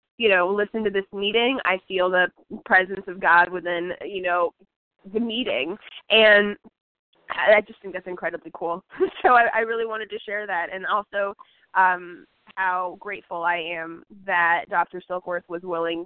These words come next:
to, um, believe and willing to, to do this work because, um,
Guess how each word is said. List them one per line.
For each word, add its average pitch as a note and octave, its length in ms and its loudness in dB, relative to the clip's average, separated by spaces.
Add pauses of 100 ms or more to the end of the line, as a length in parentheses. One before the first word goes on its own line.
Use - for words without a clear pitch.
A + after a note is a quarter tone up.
(120)
to, E3+ 440 -4 (560)
um, D3 600 2 (1040)
believe G3 460 -4 (140)
and F#3+ 220 4
willing F#3 380 4 (100)
to, F3+ 220 6
to - 140 -6
do F#3+ 220 -6
this E3+ 160 -4 (100)
work E3 320 2 (120)
because, F#3 500 6 (140)
um, D#3+ 440 4